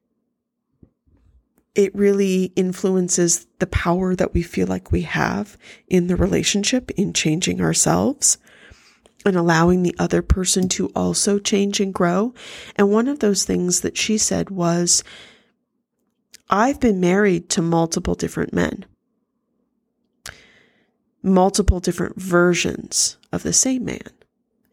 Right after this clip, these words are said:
And she said, "Yes, I've been married to my husband for, you know, X number of years, whatever." I don't know exactly how long they've been married, but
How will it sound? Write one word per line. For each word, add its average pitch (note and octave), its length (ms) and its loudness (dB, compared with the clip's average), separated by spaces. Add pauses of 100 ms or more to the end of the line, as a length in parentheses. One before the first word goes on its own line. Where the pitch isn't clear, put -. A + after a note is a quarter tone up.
(100)
And F3+ 120 -10
she - 160 -2
said, F3 320 -2
"Yes, G3 300 0
I've F3 160 0
been F#3+ 180 0
married E3+ 340 0
to E3+ 100 -2
my E3 100 -4
husband E3+ 560 0
for, D#3+ 400 0 (180)
you E3+ 100 -6
know, E3+ 180 -4
X - 260 -2
number E3+ 200 -2
of E3 120 -4
years, E3 300 -2
whatever." D#3+ 400 -2 (360)
I - 40 -2
don't D#3+ 200 0
know D#3+ 120 2
exactly D#3+ 400 -2
how D#3+ 140 0
long E3 240 -4
they've D#3+ 160 -2
been E3 120 -8
married, E3 400 0
but - 220 0